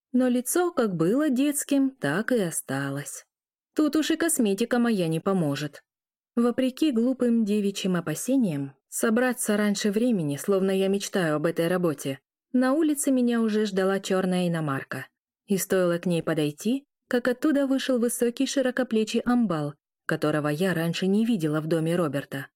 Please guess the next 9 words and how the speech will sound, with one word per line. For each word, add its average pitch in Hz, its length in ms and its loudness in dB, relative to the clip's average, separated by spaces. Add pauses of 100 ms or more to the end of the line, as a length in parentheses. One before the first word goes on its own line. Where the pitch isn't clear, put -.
(480)
и 240 100 2
открыл 294 400 0
передо 254 320 2
мной 233 180 2
дверь 240 340 0
в - 100 -18
просторный 226 600 0
коричневый 190 640 -2
салон. 151 460 -2